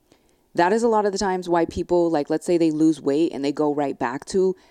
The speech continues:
how they used to look because they didn't change anything. They just changed, uh, they just committed to six months of this diet and this exercise. And when they got burnt out,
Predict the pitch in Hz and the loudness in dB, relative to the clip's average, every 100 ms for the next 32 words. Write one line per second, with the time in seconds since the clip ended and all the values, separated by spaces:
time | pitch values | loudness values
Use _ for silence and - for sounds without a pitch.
0 | _ - 156 156 147 139 156 - 131 135 | _ 0 0 2 0 0 -2 -4 -2 0
1 | 214 - _ _ _ _ _ _ _ _ | 0 -4 _ _ _ _ _ _ _ _
2 | _ - _ _ _ _ _ - 190 180 | _ -20 _ _ _ _ _ -2 0 2
3 | 170 214 175 - - 180 220 131 - 95 | 0 0 -4 -10 -12 -8 -8 -8 -10 -12
4 | - - - - 175 - 170 180 196 - | -12 -16 -16 -16 -12 0 2 4 0 0
5 | - 196 190 180 - 160 175 175 196 - | -2 2 2 0 -2 2 2 4 0 -2
6 | 190 196 185 175 - - 196 - 196 185 | -2 2 0 -2 -6 -4 -4 -4 -6 -4
7 | 147 135 175 170 156 160 170 143 139 143 | -8 -6 -8 -4 -2 0 0 -2 -2 -2
8 | 160 - 147 - 139 135 131 123 - - | -2 -4 -6 -6 -6 -4 -4 -6 -10 -20
9 | - - 147 151 151 151 - 151 143 175 | -12 -4 0 0 2 2 0 -4 -2 -2
10 | 165 143 | 0 0